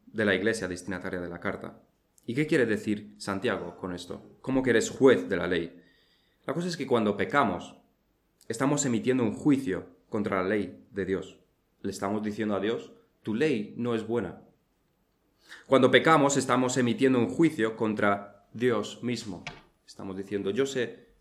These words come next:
más que tú, Dios. Puede que seas omnisciente, todopoderoso,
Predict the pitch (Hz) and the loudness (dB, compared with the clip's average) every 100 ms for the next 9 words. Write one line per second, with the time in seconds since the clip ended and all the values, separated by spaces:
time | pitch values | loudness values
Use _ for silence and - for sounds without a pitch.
0 | - 104 101 - 95 95 85 82 80 - | -6 -2 -2 -4 -8 -6 -8 -10 -14 -20
1 | _ _ _ - 117 110 101 92 - 95 | _ _ _ -4 -2 0 0 -2 -2 -6
2 | 87 - - _ _ 98 90 85 110 127 | -6 -12 -20 _ _ -8 -8 -6 -4 -4
3 | 131 127 95 92 95 107 117 135 139 | -4 -4 -4 -2 -2 -2 -2 -4 -6